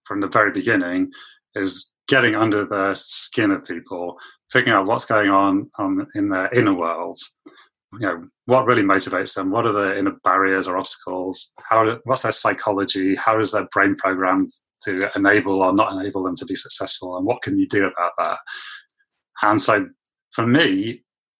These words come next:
I was always hoping that this would come up in every engagement. I used to call it, I always used to warn people, like, once I got, got this process of six or eight sessions,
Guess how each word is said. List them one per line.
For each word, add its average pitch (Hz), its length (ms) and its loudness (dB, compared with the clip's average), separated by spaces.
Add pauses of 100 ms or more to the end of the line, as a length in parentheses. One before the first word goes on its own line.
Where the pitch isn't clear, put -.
(520)
I 123 100 2
was 120 100 2
always - 560 0
hoping 98 680 0 (1300)
that 104 280 0 (260)
this - 200 2
would 104 180 -6
come 101 180 2
up 127 180 2
in 101 120 2
every 104 220 0
engagement. 110 720 0 (840)
I 110 40 -2
used 127 180 2
to 139 40 -4
call 101 220 2
it, 104 180 -2
I 123 80 4
always 143 180 4
used 123 120 0
to 101 80 -4
warn 113 220 2
people, 92 600 -8
like, 98 140 0
once 123 180 2
I 113 80 4
got, 101 260 0 (240)
got 123 140 -2
this - 100 -6
process 117 440 -2
of 101 120 -4
six - 280 -4
or 101 100 -4
eight 101 120 -2
sessions, 123 460 -2